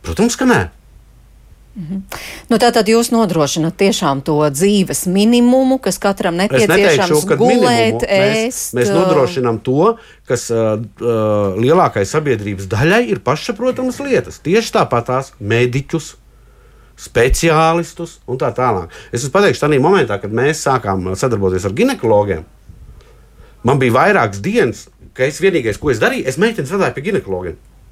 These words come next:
Speaker 1: Viņas nekad pie viņiem nebija bijušas. Šiem jauniešiem, būsim reāli, nav pat pie kā aiziet, tad, kad viņiem ir kaut kādas problēmas.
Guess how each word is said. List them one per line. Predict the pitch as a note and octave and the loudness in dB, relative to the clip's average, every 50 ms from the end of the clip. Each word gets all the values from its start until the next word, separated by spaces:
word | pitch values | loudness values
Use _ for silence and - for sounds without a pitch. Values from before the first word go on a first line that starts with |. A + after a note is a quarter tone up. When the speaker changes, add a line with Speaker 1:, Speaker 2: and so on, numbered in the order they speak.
| - - - - - - - - - - - - - - - - - - - - - - - | -20 -20 -20 -20 -20 -20 -20 -20 -20 -20 -20 -20 -20 -20 -20 -20 -20 -20 -20 -20 -14 -10 -6
Speaker 1:
Viņas | - - G#3+ G3 - - | -2 0 0 0 0 0
nekad | B3 A#3+ - C4+ A#3+ - - | -2 0 2 0 0 2 2
pie | A3 A3+ | 2 2
viņiem | A3+ G#3+ E3+ D3 | 2 2 2 2
nebija | D#3+ E3 D3 D3 D#3 | 2 0 0 -2 -4
bijušas. | F3 B3 C4 G3 A#2 A2 - - - - - - - - - - - - - - - - - - - - - - - - - - - - - - - - - - | -4 -2 -2 -2 -2 -4 -6 -10 -16 -16 -16 -14 -14 -14 -14 -14 -16 -16 -16 -16 -18 -20 -20 -20 -20 -18 -18 -18 -18 -18 -16 -16 -16 -16 -18 -20 -20 -18 -14 -6
Šiem | - - C#3 A#2+ A#2+ | -2 0 2 2 4
jauniešiem, | B2+ E3+ G#3+ A3+ F#3 D3 C#3 C3+ - D3 D3 D#3+ D#3+ - - - - - - - | 4 4 4 4 4 2 0 0 0 -2 -2 -2 -4 -8 -16 -20 -20 -20 -20 -18
būsim | - - G2+ G#2+ E3+ G#3+ - - F3+ | -14 -8 -2 0 0 0 2 2 2
reāli, | D3+ C3 C#3 C3 B2 G#2 G2 F#2+ G2+ G#2 - - - - - | 2 2 2 2 2 2 0 -2 -4 -6 -8 -14 -16 -14 -10
nav | - G#2 A2+ C#3+ E3+ G3 F#3+ | -4 0 2 4 4 2 2
pat | F#3+ F3+ F#3 - | 0 -4 -4 -2
pie | - D3+ C3+ | -2 -2 -2
kā | - B2+ A2+ G#2 - - | 0 0 0 0 0 -2
aiziet, | C3+ D3+ E3+ D#3+ D#3 D#3+ E3 D#3+ - | 0 0 0 0 0 -2 -2 -2 -4
tad, | - A#2 A2 | -8 -10 -6
kad | - G2+ | -6 -4
viņiem | G2+ C3+ E3 D#3+ C3+ A#2 G2+ | -2 0 0 2 2 2 0
ir | F#2 | 0
kaut | - B2 C3 B2+ | 0 0 0 0
kādas | A2+ G2 F#2 F2+ - - | 0 -2 -2 -4 -4 -2
problēmas. | - D#3+ F3 D3 A2 F#2 F2 E2 E2 - - - | 0 2 2 4 2 0 0 -2 -6 -10 -14 -16